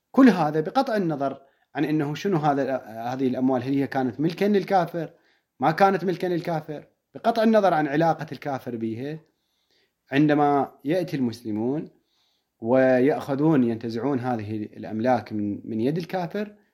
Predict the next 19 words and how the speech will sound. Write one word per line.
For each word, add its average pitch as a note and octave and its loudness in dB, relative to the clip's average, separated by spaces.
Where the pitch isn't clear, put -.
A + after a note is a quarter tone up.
فإنها A#2+ -2
تتحول D#3+ -4
وفق C#3 -6
الأدلة، D3+ -4
تكون A#2+ -8
مشمولة، B2 -4
تتحول C#3 0
هذه A2 -8
الأراضي G#2+ -4
أو G#2+ -6
غيرها، A2+ -4
تتحول G#3 0
إلى B2+ -2
أن A2 -8
تكون B2+ -6
ملكا A3+ 2
للمسلمين. A2+ -6
فأمامنا D3+ 0
فرضيتين، A#2+ 2